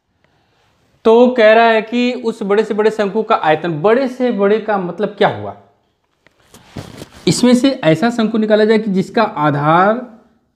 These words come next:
इस घन के आधार से कटा हो, एकदम पूरा नीचे तक ले लें और सबसे टॉप पर तक ले लें, सबसे ऊंच, ऊ-, ऊपर तक ले लें, यानी कि शंकु की ऊंचाई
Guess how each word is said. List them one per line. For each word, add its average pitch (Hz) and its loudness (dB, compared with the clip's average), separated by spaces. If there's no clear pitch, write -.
इस 202 -6
घन 170 2
के 247 2
आधार 156 -2
से - 0
कटा - -2
हो, - -12
एकदम 190 -4
पूरा 208 -4
नीचे 196 0
तक 107 -10
ले 107 -10
लें 107 -12
और 233 6
सबसे 170 -4
टॉप - -10
पर 143 -12
तक 135 -14
ले 131 -12
लें, 123 -16
सबसे 139 -6
ऊंच, 127 -4
ऊ-, 127 -10
ऊपर 135 -4
तक 139 -4
ले 131 0
लें, 131 -4
यानी 151 2
कि 147 -10
शंकु 202 2
की 208 0
ऊंचाई 127 0